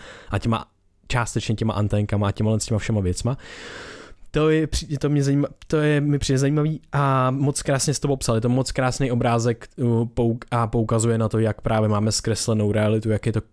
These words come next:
ten, uh, konstrukt vlastně, který si vytváříme zase v naší, v mysli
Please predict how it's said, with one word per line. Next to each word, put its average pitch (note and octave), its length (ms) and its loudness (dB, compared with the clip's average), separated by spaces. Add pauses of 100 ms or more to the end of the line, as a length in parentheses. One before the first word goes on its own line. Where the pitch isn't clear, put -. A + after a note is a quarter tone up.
(100)
ten, A2 280 2
uh, G2+ 160 2 (180)
konstrukt A#2 680 -2
vlastně, G#2+ 400 0
který G#2 360 -2
si - 140 -2
vytváříme A2 520 0
zase A2 280 0
v A2 80 0
naší, G#2 520 -2
v G#2 100 0
mysli C3+ 460 0